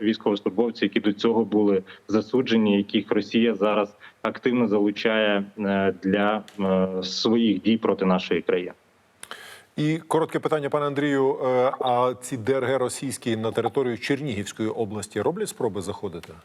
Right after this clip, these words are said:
Speaker 1: За останній час, е, активності там ворожих диверсійно-розвідувальних груп в межах Чернігівської області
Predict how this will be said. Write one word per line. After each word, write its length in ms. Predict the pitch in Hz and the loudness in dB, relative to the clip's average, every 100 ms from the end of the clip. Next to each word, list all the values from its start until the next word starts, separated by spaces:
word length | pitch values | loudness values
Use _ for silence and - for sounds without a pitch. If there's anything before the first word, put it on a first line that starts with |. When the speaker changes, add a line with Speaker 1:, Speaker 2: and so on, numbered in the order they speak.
| _ _ _ _ _ _ _ - _ _ _ _ _ _ - | _ _ _ _ _ _ _ -20 _ _ _ _ _ _ -2
Speaker 1:
За 280 | 117 104 131 | 0 2 0
останній 500 | 135 - 165 151 139 | 0 0 2 2 0
час, 600 | - 151 170 - - - | 0 0 -2 -6 -6 0
е, 40 | 120 117 120 - | 2 4 2 0
активності 920 | 123 - 139 139 - - - 110 110 | -4 -2 0 2 2 0 -2 2 2
там 260 | 107 101 101 | 2 0 2
ворожих 380 | 110 131 113 104 | 2 2 2 0
диверсійно-розвідувальних 1080 | 113 113 131 117 110 110 113 110 113 107 | 0 0 0 2 2 0 0 2 2 2
груп 260 | 110 117 - | 2 0 0
в 40 | 110 | 0
межах 300 | 110 110 - | 0 0 -2
Чернігівської 680 | 123 123 113 104 - 110 | 0 2 2 0 0 2
області 800 | 107 95 98 95 - 104 95 92 | 2 2 0 0 -4 0 2 2